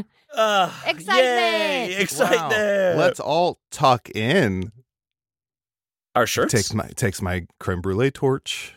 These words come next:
Speaker 2: <laughs>
Speaker 3: Burns J P C's boner.
Speaker 2: <laughs> Uh, n-, okay.
Speaker 1: I think
Speaker 2: <laughs> We're
Speaker 1: I
Speaker 2: ready. <laughs>
Speaker 3: Aaron, I can't caramelize my friend's boner anymore.
Speaker 2: You
Speaker 1: I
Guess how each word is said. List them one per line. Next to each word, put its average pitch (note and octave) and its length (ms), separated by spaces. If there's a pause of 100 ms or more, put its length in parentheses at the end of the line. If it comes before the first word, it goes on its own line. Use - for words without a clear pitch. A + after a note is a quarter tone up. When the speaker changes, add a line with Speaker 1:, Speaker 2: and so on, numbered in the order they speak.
Speaker 2:
<laughs> - 340
Speaker 3:
Burns G2 420
J G#2 180
P F#2+ 120
C's F#2 340
boner. C3 560
Speaker 2:
<laughs> - 40 (1600)
Uh, A3 520
n-, G3 520
okay. B3+ 840 (260)
Speaker 1:
I G4+ 140
think B4 200
Speaker 2:
<laughs> - 0
We're - 60
Speaker 1:
I F#4+ 80
Speaker 2:
ready. C#4 1080
<laughs> - 20
Speaker 3:
Aaron, D#3 340 (160)
I D3+ 120
can't G3 260
caramelize D#3+ 560
my C#3 100
friend's C3+ 300
boner C3 280
anymore. D#3+ 440
Speaker 2:
You E4 180
Speaker 1:
I - 20